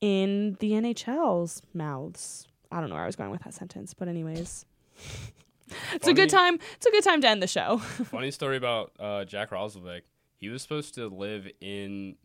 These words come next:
Speaker 2: he was supposed to live above Maple Street. He had a room, like, he had a solo room to himself.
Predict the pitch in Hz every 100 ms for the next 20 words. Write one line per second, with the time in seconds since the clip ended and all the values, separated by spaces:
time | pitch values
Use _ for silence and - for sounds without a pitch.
0 | _ - 110 135 131 120 113 104 95 98
1 | 107 90 92 101 - 92 90 92 _ _
2 | _ _ - 107 147 127 101 104 104 98
3 | 95 - 101 98 - 98 110 98 98 101
4 | 104 - 113 110 101 - 90 82